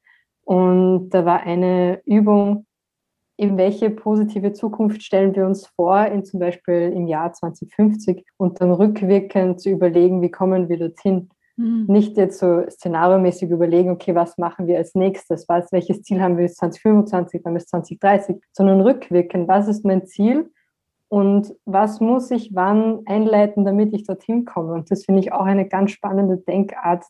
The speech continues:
Speaker 1: die wir sonst so auf der Uni eigentlich noch nie gemacht haben oder ich auch in der Arbeit nie anwende. Und ja, da habe ich auch ganz viel gelernt.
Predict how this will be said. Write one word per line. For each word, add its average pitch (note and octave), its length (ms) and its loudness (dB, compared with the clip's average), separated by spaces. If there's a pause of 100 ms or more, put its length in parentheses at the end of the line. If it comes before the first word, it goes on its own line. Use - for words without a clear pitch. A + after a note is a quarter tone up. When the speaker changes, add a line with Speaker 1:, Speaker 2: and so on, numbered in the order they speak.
Speaker 1:
die F3 420 0
wir F3 140 -4
sonst F3+ 540 -6
so A3+ 200 2
auf G#3+ 140 2
der - 140 -4
Uni G#3+ 260 4
eigentlich F3+ 200 -2
noch F3 180 -4
nie F3+ 160 -4
gemacht F#3+ 360 -6
haben D#3+ 200 -8
oder F3+ 180 0
ich G3 160 2
auch F3+ 80 4
in F3+ 120 0
der F3 120 -4
Arbeit G3+ 300 2
nie F3+ 180 0
anwende. E3+ 540 -6 (340)
Und F3+ 380 0 (1040)
ja, F#3+ 100 2
da F3 100 2
habe F#3 100 4
ich F#3+ 140 0
auch F#3+ 160 0
ganz F3+ 240 -2
viel F3+ 160 0
gelernt. D#3+ 460 -6